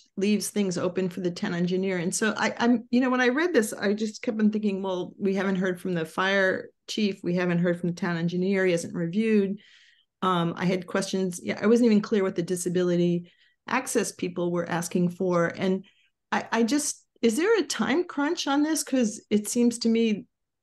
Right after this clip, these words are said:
that, I mean, I just have never seen us not ha-, hear from the town engineer and all the people listed here before. And, you know, can that get done in the next two weeks so we could, you know,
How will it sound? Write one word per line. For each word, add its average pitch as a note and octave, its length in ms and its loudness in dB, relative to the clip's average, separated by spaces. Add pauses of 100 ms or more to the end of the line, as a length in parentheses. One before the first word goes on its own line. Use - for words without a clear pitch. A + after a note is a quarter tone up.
(200)
that, G3 360 -4
I - 40 0
mean, A#3 140 6
I A3 120 4
just A3+ 260 2
have G#3+ 120 4
never G#3+ 320 6
seen G#3+ 240 0
us G3 220 -6
not F3 360 -4 (220)
ha-, F#3 200 -8
hear G3+ 220 -2
from G3+ 140 -2
the F3+ 60 0
town F3+ 240 -2
engineer F3+ 380 0
and E3+ 80 0
all F3 200 0
the F3 100 0
people F3 380 -2
listed G3 420 -2
here E3+ 220 -4
before. E3 560 -2 (420)
And, F3+ 480 2 (420)
you A3+ 100 4
know, F3+ 120 2
can G#3+ 240 2
that G#3 180 4
get F3+ 220 -2
done G3 220 0
in F#3+ 80 0
the F3+ 80 -2
next F3+ 260 -6
two G3 160 -4
weeks A#3 260 2
so F3+ 140 -2
we F3+ 80 0
could, E3+ 380 -4
you G#3+ 120 2
know, D#3 280 -2